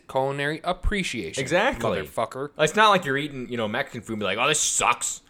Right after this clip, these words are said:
Speaker 2: Why,
Speaker 1: Yeah.
Speaker 2: why would these beaners eat this shit?"
Speaker 1: Yeah,
Speaker 2: No.
Speaker 1: why am I fucking eating this garbage?
Speaker 2: No.
Speaker 1: It's
Speaker 2: You're
Speaker 1: all
Speaker 2: like,
Speaker 1: fucking
Speaker 2: "Wow,
Speaker 1: fat." No.
Speaker 2: this is amazing food. I'm so glad to be
Speaker 1: Oh.
Speaker 2: able to try another culture's cuisine.
Speaker 1: Yeah.
Speaker 2: That
Speaker 1: I'm
Speaker 2: used to
Speaker 1: so
Speaker 2: be like, you used to be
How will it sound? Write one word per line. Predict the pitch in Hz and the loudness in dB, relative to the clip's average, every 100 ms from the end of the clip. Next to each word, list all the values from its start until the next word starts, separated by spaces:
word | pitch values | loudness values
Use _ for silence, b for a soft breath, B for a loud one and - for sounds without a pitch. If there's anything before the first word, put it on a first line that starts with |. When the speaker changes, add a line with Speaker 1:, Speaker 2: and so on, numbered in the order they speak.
| b | b
Speaker 2:
Why, | 113 | 4
Speaker 1:
Yeah. | - | 6
Speaker 2:
why | 110 143 | 6 4
would | 139 | 2
these | 135 120 | -2 -6
beaners | 82 107 139 135 127 | -2 0 0 -2 -6
eat | 151 | -6
this | 98 95 | -6 -8
shit?" | - 87 87 - | -6 -8 -6 4
Speaker 1:
Yeah, | 170 | 6
Speaker 2:
No. | 160 | 6
Speaker 1:
why | 165 214 | 8 8
am | 202 | 6
I | 202 202 | 4 6
fucking | 208 190 185 | 6 6 4
eating | 202 175 196 | 2 2 4
this | 202 185 165 143 _ | 4 2 -6 -14 _
garbage? | 170 180 202 190 196 185 | 6 8 10 10 6 4
Speaker 2:
No. | |
Speaker 1:
It's | 180 | 0
Speaker 2:
You're | 185 | 6
Speaker 1:
all | 190 | 8
Speaker 2:
like, | 180 | 8
Speaker 1:
fucking | 180 | 6
Speaker 2:
"Wow, | 196 190 131 | 4 6 6
Speaker 1:
fat." | 95 175 | 4 2
No. | 180 240 113 | 4 4 4
Speaker 2:
this | 175 160 | 0 -2
is | |
amazing | 165 160 165 156 | 0 2 2 -2
food. | 143 185 165 | -4 0 0
I'm | 101 | -2
so | - 139 | -2 -2
glad | 120 135 135 | 0 0 -2
to | 120 | -4
be | 104 110 | -8 -2
Speaker 1:
Oh. | 240 | 0
Speaker 2:
able | 117 113 | 0 -2
to | 120 110 | -4 -6
try | - 131 123 | 0 0 2
another | 117 117 | 2 0
culture's | - 117 107 117 104 - - | 0 -2 -2 -4 -6 -10 -6
cuisine. | 120 220 170 117 73 | -4 -2 -2 -4 -8
Speaker 1:
Yeah. | - | -2
Speaker 2:
That | 131 175 | 2 4
Speaker 1:
I'm | |
Speaker 2:
used | 196 | 4
to | 185 | 2
Speaker 1:
so | 190 | 6
Speaker 2:
be | 233 | 8
like, | 139 - B - | 6 4 B -4
you | |
used | 220 - | -2 -2
to | |
be | 175 | -4